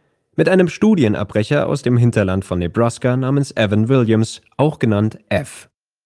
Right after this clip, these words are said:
F wuchs auf einer Farm auf und machte alles anders, als von ihm erwartet wurde. Anstatt mit seinen Brüdern auf die Jagd zu gehen, Football zu lieben und einen dicken Pickup zu fahren,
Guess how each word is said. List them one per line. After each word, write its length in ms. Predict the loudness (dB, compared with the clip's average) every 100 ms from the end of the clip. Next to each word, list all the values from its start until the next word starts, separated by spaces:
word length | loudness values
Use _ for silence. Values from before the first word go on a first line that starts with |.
| _ _ _
F 280 | -2 -2 0
wuchs 280 | -2 -2 -2
auf 140 | -2
einer 200 | 0 0
Farm 320 | 0 -2 -2 -2
auf 280 | -4 -4
und 160 | -6 -2
machte 340 | -4 -2 -4
alles 240 | -2 -2 -2
anders, 460 | -2 0 0 -4
als 180 | -6 -8
von 140 | -4 -2
ihm 120 | 0
erwartet 440 | 0 0 -4 -8
wurde. 300 | -10 -8 -10 -12 _ _ _ _ _ _ _ _
Anstatt 440 | -2 0 -2 0
mit 100 | -2
seinen 260 | 0 2 2
Brüdern 360 | 2 2 2 0
auf 140 | -2
die 120 | -2
Jagd 260 | -2 -2 -4
zu 140 | -4
gehen, 320 | -2 0 0
Football 460 | -2 -4 -2 0 0
zu 120 | 0
lieben 360 | 0 2 2 0
und 180 | -2 -2
einen 220 | -2 -2
dicken 320 | -2 -2 -2
Pickup 380 | -4 -4 -6 -4
zu 120 | -4
fahren, 360 | 0 0 0